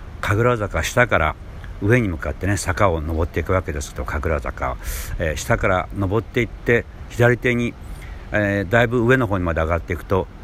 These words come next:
毘沙門天という、あの、ありますよね。あの、毘沙門天というところが、<laughs> えー、えー、そこでお正月なんかもね、皆さんもお参りされますけど、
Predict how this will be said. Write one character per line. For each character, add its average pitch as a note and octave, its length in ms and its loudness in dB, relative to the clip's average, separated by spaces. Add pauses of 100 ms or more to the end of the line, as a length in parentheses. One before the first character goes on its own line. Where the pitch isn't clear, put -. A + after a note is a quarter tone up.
(140)
毘 F#2+ 80 2
沙 B2 180 4
門 B2+ 200 2
天 D2+ 220 -4
と - 100 -8
い C#2 140 -4
う、 A#1+ 80 -10 (320)
あ D2+ 100 -2
の、 C2+ 320 -6 (1400)
あ F2+ 80 -2
り E2+ 80 -2
ま D#2 100 -4
す - 80 -8
よ E2+ 80 -2
ね。 G#2+ 200 0
あ C#2+ 120 -6
の、 B1+ 240 -6 (140)
毘 - 60 -8
沙 E2+ 160 0
門 E2 180 0
天 C#2+ 200 -4
と C#2+ 100 -8
い C2+ 40 -4
う C2 40 -6
と C#2 80 -6
こ - 100 -8
ろ - 60 -4
が、 - 160 -2 (200)
<laughs> - 200 -6
え D2 440 -4 (200)
ー、 F2 120 -6
え - 20 -4
ー、 D2 60 -6
そ - 120 -12
こ F#2 100 -2
で E2 80 -4
お D2 120 -4
正 G#2+ 160 0
月 F#2 180 2 (400)
な D#2+ 100 0
ん - 20 -4
か - 120 -6
も C#2 80 -4
ね、 A#2 220 0
皆 D#2+ 140 0
さ D2 120 -4
ん C#2+ 60 -2
も C#2+ 100 -2
お D2+ 40 -2
参 - 180 6
り - 140 0 (500)
さ D#2 160 -4
れ D2+ 80 -2
ま D2 140 -4
す - 140 -8
け - 100 -6
ど、 - 120 -8